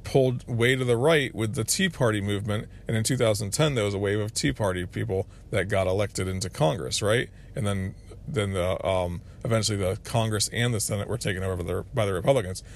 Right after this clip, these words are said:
You had that pendulum swing. And then when Barack Obama um, got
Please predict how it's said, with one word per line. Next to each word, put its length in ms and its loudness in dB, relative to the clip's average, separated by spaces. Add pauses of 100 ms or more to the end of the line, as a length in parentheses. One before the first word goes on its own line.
(140)
You 100 2
had 80 2
that 160 0
pendulum 440 -2
swing. 440 -2 (440)
And 220 0
then 380 4 (380)
when 500 2 (680)
Barack 300 4
Obama 760 2 (560)
um, 320 2
got 160 2